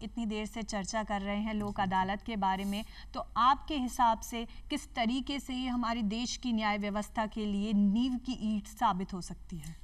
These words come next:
Speaker 2: देखिए, ये, ये जो न्या-, लोक अदालत की स्थापना है, इसको प्रचार प्रसार पे ध्यान देना चाहिए आप लोगों
Speaker 1: जी।
Speaker 2: को, सभी को,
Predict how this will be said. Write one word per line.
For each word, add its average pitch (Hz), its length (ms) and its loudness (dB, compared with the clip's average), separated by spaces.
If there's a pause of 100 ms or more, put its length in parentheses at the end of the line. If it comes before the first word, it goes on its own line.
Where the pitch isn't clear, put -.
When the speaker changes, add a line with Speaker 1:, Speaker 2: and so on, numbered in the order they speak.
(180)
Speaker 2:
देखिए, 185 260 -4
ये, 180 580 0 (220)
ये 156 180 -4
जो 175 200 -2
न्या-, 135 360 -2
लोक 151 260 0
अदालत 160 300 -2
की 180 140 -2
स्थापना 135 440 0
है, 135 380 -4
इसको 185 640 -2
प्रचार 156 480 -2
प्रसार 156 460 -2
पे 165 100 -6
ध्यान 151 280 0
देना 123 220 -2
चाहिए 127 300 -4
आप 131 180 -6
लोगों 120 360 -6
Speaker 1:
जी। 117 80 -10
Speaker 2:
को, 147 180 -8
सभी 135 340 -2
को, 135 320 -6